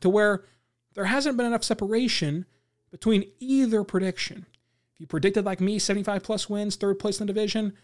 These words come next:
a fun, fun summer, that's on pace. If you projected a fourth place finish that was not as fun as that, there's a case to be made for that too,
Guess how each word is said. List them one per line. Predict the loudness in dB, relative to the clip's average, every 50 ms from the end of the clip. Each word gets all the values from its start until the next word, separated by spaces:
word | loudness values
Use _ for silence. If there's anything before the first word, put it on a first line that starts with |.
| _ _ _ _ _ _ _ _ -14
a | -12
fun, | -12 -6 -2 -2 0 2 2 0 0 -2
fun | -6 -6 -6 -4 -4 -2 -2
summer, | -2 -4 -4 -6 -6 -6 -8 -10 -12 _ _ _ _ _ _ _ _ _ _ _ _ _ _ -10
that's | -8 -4 -2 0
on | 0 0 0
pace. | 0 0 -2 -2 -4 -4 -6 -6 -8 -8 -12 -14 _ _ _ _ _ _
If | -6 -4
you | -2 2
projected | 2 2 2 2 0 -2 0 2 2 2 2 0 -6 _ _ _ _ _ _
a | -14 -8
fourth | -2 0 0 0 0 0
place | 0 0 0 2 0
finish | -2 -2 -2 -2 -4 -6 -8 -10 -12 _ _ _ _ _ _ _ _
that | -4 -4
was | -2 -2 -2
not | -2 -2 -2 -2 -2 -2
as | -2 -2
fun | -2 0 0
as | 0 0 -2
that, | -2 -2 -2 -4 -4 -8 -12 -16 -16 _ _ _ _ _ _ _ _ _ _ _ _ _ _ _ _ _
there's | -8 -6 -4
a | -6
case | -2 0 0 0 2
to | 2 2
be | 2
made | 2 0 0
for | -2 -2
that | -4 -4 -4
too, | -4 -2 -2 -2 -2 -4